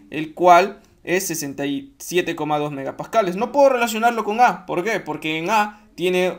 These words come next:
otra pendiente, ¿sí? Entonces, a partir de B, como cambia de sección transversal, mira, aquí es mucho más ancho esa aleta,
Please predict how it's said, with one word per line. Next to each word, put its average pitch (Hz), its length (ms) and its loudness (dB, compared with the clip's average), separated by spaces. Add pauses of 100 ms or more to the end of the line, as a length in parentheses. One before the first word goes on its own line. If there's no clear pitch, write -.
otra 190 400 2
pendiente, 214 560 0 (260)
¿sí? 220 140 -4
Entonces, 202 500 -2
a 151 80 -2
partir 214 320 -4
de 254 140 2
B, 269 280 2 (200)
como 151 320 -6
cambia 233 380 6
de 147 100 -2
sección 196 320 -6
transversal, 196 520 0
mira, 175 220 2
aquí 180 320 -4
es 190 160 -2
mucho 165 320 -6
más 156 180 -4
ancho 196 240 -2
esa 165 160 -2
aleta, 185 480 -2